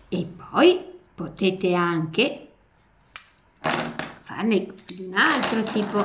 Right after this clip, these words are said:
Attenzione perché anche qua c'è un inganno. Allora io ho i numeri uno, due, tre, quattro, cinque, mm, sette, otto, nove. Che numero mi manca?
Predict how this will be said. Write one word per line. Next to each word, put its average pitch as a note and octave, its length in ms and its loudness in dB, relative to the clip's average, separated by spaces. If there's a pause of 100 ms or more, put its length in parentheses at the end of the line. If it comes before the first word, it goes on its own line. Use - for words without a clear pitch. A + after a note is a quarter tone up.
(1080)
Attenzione C#4 520 2
perché C4 220 2
anche C4 200 2
qua C4 140 4
c'è B3+ 200 2
un B3 120 6
inganno. E3 720 2 (120)
Allora F#3 380 6
io F#3 260 8
ho - 240 -4 (3000)
i A#3+ 120 8
numeri A3 540 8
uno, G3 420 6
due, F#3 480 0
tre, - 400 0 (100)
quattro, F#3 560 -2
cinque, G3 760 0 (300)
mm, G3 480 6 (200)
sette, B3+ 680 0
otto, G3+ 360 2
nove. F#3+ 420 2
Che A#3+ 120 6
numero G4 340 10
mi A#4 140 8
manca? G#3+ 640 4